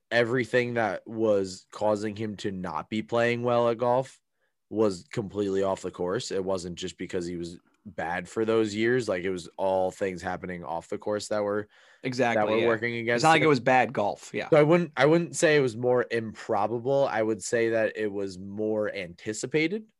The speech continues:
Speaker 2: Mm-hmm.
Speaker 1: because people were more, I think, I
Speaker 2: Yeah.
Speaker 1: think people were more excited for Tiger's first win back.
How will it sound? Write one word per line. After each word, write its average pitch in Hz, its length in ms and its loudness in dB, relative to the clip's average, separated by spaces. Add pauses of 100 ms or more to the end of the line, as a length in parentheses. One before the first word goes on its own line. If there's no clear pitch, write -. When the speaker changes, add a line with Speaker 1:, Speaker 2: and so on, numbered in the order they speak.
(120)
Speaker 2:
Mm-hmm. 143 360 2 (200)
Speaker 1:
because 127 280 0
people 131 260 0
were 123 120 4
more, 120 280 0
I 120 100 2
think, 147 200 2
I 131 60 4
Speaker 2:
Yeah. - 40 4
Speaker 1:
think 143 160 -2
people 135 200 -6
were 127 140 4
more 123 240 0
excited 120 680 0
for 143 160 -4
Tiger's 135 460 0
first 139 260 -4
win 143 220 -4
back. 143 360 -4